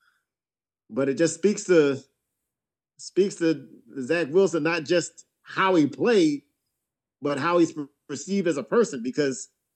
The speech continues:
again, this team was more energized with Joe Flacco and with Mike White at quarterback, even though they weren't playing better than Zach Wilson. They were just more likable.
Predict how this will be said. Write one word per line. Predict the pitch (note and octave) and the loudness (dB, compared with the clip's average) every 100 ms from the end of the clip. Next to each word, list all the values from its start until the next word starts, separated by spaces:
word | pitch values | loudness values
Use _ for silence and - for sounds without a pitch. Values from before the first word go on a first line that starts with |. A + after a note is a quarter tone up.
| - | -10
again, | - F3 | -4 0
this | F3+ | 0
team | F3+ G#3 F3 | 0 -2 -2
was | C3 | -2
more | A#2+ G3+ F3+ - _ - | 0 2 2 -4 _ -4
energized | G#3+ A3 D#3 D3+ D3+ C#3+ | 0 2 2 0 -2 -4
with | C#3+ A2 | -4 -2
Joe | D#3 E3+ | 0 0
Flacco | F3 F#3+ F#3+ G3+ F3 | -2 -4 -2 -2 0
and | A#3+ | 0
with | E3 C#3 | -2 -2
Mike | C#3+ C3+ | -4 -2
White | D#3 D3+ | -2 -2
at | C3 | -2
quarterback, | D#3+ D#3 D3+ E3+ | 0 0 0 -2
even | F3+ | -2
though | F3 D#3+ | -2 2
they | F3+ | 0
weren't | C3+ G#3 - | 0 -4 -6
playing | F3+ G3+ D3+ | -4 -2 0
better | E3+ A#3+ | 0 0
than | C#3+ A#2 | -2 -4
Zach | D3 C#3 | -4 -2
Wilson. | D3+ F3+ G3 | -2 -2 0
They | D#3 | -2
were | F3+ | -2
just | E3+ C#3+ | -2 -2
more | E3+ | -2
likable. | B3 - | -2 -4